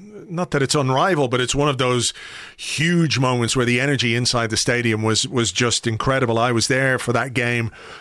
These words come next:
I remember it really, really well. Um, Leicester had gone ahead. They went down to ten men. Uh, we scored a goal with Theo Walcott. There was all kinds of mayhem going on in their box.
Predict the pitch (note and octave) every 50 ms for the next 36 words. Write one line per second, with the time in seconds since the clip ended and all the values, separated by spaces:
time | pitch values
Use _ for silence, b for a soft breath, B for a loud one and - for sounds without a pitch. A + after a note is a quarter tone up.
0 | B B - G#2+ A2 A2 B2 B2+ B2+ B2 A#2+ A#2 A#2 A2+ B2+ C3 C3 C3 B2+ B2
1 | B2+ B2 A#2+ A#2 A2 A2+ A#2 A#2 A#2 A#2 A#2 A#2 A2+ A2+ A2 B B B B B
2 | B B B - - A2 A2 A2 A2 A2+ B2+ - B2+ B2 B2+ B2 - - C3+ A#2+
3 | A#2 A2+ A2+ B2 A#2+ A#2+ A#2+ A#2 G#2+ A2+ B2 A#2 A#2 A#2 A#2 G#2+ A2 A2 A#2 A#2+
4 | B2 - C3+ B2+ B2 B2 - - - - - C3+ C3+ B2+ B2 A#2+ A#2+ A#2 A#2 A#2
5 | A2+ A2+ A2+ A2+ A#2 A#2 - B B B B B B B B B B - - A#2
6 | A#2 A#2 B2+ C#3+ C3 A#2+ - - C#3+ C3 C3 C3+ A#2+ C3 C3 C3 B2+ B2+ B2 -
7 | - C#3 C3 B2 A#2+ A#2 A#2+ B2 B2 B2 B2 A#2+ - C3 B2+ A#2+ A#2 G#2+ B2+ B2
8 | B2 B2+ A#2 D#3 D#3+ E3+ E3 D3+ - D3+ D#3+ E3+ F#3+ G3+ G3+ F3+ D#3+ E3 D3+ D3
9 | C#3+ C3 A#2+ B2 B2 A2 G#2+ A2 A2+ B2+ B2 A#2 A2+ A#2 A2+ A2 G#2+ G2+ G#2+ -
10 | - C#3+ C3 A#2+ A#2+ A#2 A2+ G#2+ - A2 G#2+ G#2+ - - - - -